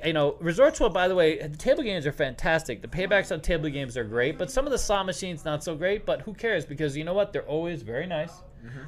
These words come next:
Speaker 1: They're very accommodating. Place is very well lit. Uh, we can traffic through there pretty easily. I mean, really nice, no? Everybody's been great.
Speaker 2: Yeah.
Speaker 1: Uh, you know, when we got paid off that one day, oh, was it twice that you got paid off? Was that, was that two times or was that one time, sir?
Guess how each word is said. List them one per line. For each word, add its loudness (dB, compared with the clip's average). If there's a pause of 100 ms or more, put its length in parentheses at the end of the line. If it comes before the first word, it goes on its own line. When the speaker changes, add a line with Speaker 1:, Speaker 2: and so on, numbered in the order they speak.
(140)
Speaker 1:
They're 6
very 6
accommodating. -2 (220)
Place 2
is -6
very 2
well 4
lit. 2 (920)
Uh, 4
we 2
can -8
traffic -4
through -4
there 0
pretty -6
easily. -2
I -4
mean, -6
really -2
nice, 0
no? -2
Everybody's 0
been -8
great. -2 (260)
Speaker 2:
Yeah. -6 (200)
Speaker 1:
Uh, 4
you -4
know, 4
when 2
we -2
got 2
paid -4
off 0
that 2
one -4
day, 6
oh, 4
was 4
it -2
twice 0
that -6
you -8
got -2
paid 0
off? -2
Was -4
that, 2
was -4
that 2
two -4
times -4
or -4
was -4
that 0
one -4
time, -4
sir? 0